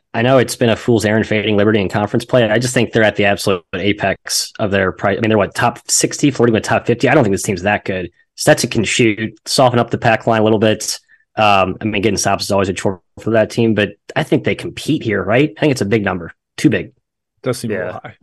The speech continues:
Speaker 3: it's really high. I would have taken it, but I don't wanna fade Liberty in conference
Speaker 2: All right.
Speaker 3: play.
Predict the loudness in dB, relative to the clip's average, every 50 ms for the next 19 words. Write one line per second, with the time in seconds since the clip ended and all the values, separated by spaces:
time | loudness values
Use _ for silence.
0 | _ -12 -12 -10 -12 -14 -14 -10 -8 -8 -8 -8 -8 -8 -10 -10 -12 _ _ _
1 | _ _ -6 -4 -2 -2 -2 -4 -2 -2 -4 -2 -2 -4 -6 -4 -6 -6 -6 -6
2 | -8 -10 -12 -14 -12 -8 -8 -8 -8 -10 -14 _ _ _ _ -16 -12 -10 -10 -10
3 | -12 -14 -14 -16 -16 _ _ _ _ -20 _ _ _ _ _ _ -16 -14 -14 -14
4 | -12 -12 -12 -12 -12 -12 -18 -16 -16 -16 -16 -16